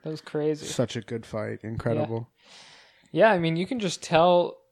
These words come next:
Speaker 1: you can see the progression, how much he learned.
Speaker 2: Right.
Speaker 1: You know?
Speaker 2: Mm-hmm.
Speaker 1: It's crazy.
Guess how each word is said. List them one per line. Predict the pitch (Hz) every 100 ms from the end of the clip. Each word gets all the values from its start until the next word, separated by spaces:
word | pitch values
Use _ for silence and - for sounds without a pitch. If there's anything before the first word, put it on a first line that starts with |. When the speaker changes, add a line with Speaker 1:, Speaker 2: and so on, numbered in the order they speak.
| _
Speaker 1:
you | 170
can | 160 160
see | - 196
the | 190
progression, | - 135 139 185 - 123 131 -
how | 156
much | 147 151 - - -
he | 160 139
learned. | 143 156 131 131
Speaker 2:
Right. | 127 120 120 _ _
Speaker 1:
You | 143
know? | 131
Speaker 2:
Mm-hmm. | 139 135 -
Speaker 1:
It's | -
crazy. | - 143 139 135